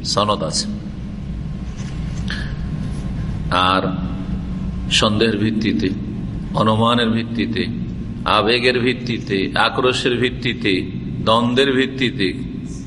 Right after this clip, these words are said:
কারো উপর কুফরি, শিরকের ফতোয়া লাগানো,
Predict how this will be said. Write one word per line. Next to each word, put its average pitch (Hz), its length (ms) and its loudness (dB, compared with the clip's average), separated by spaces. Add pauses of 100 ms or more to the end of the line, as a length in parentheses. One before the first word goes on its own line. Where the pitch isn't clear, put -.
(100)
কারো 95 180 4
উপর 95 160 0
কুফরি, 98 600 0 (220)
শিরকের 95 400 0
ফতোয়া 95 360 2
লাগানো, 80 440 0